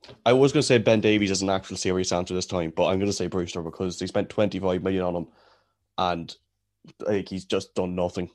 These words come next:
And, like, you, I know we've said it a few times in the podcast, but, like, why, why did they sign him? Um, and why did he go to them? I don't know why he, uh, yeah, just,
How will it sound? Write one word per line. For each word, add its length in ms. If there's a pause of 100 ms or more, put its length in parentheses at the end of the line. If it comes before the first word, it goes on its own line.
(280)
And, 100
like, 120
you, 200
I 140
know 120
we've 180
said 180
it 60
a 20
few 200
times 260
in 20
the 120
podcast, 420
but, 100
like, 180 (480)
why, 360 (400)
why 260
did 100
they 60
sign 240
him? 240 (1040)
Um, 360
and 140
why 140
did 80
he 160
go 200
to 80
them? 180
I 40
don't 120
know 60
why 220
he, 260 (140)
uh, 400
yeah, 180 (120)
just, 340